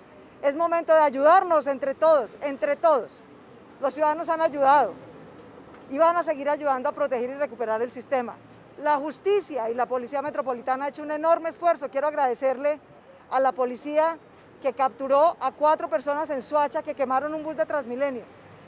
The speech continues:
Eso es quemar literalmente el bolsillo a la gente más humilde de Soacha y de Bogotá, que es quien usa el sistema para ir a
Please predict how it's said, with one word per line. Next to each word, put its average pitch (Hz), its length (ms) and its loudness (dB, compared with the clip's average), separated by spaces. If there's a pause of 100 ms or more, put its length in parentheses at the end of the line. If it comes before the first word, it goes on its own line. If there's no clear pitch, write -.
Eso - 200 -2
es 349 100 -6
quemar 359 420 2
literalmente 330 800 -2
el 339 80 0
bolsillo 302 460 -2
a - 20 4
la 285 100 0
gente 277 200 0
más 311 160 -2
humilde 311 320 -4
de 294 60 0
Soacha 294 360 -4
y 320 40 -12
de 294 100 -2
Bogotá, 254 300 -2
que 262 100 -8
es 277 100 -10
quien 320 180 -6
usa 349 200 -8
el 339 100 -8
sistema 294 460 -4 (640)
para 277 260 2
ir 302 140 0
a 330 180 2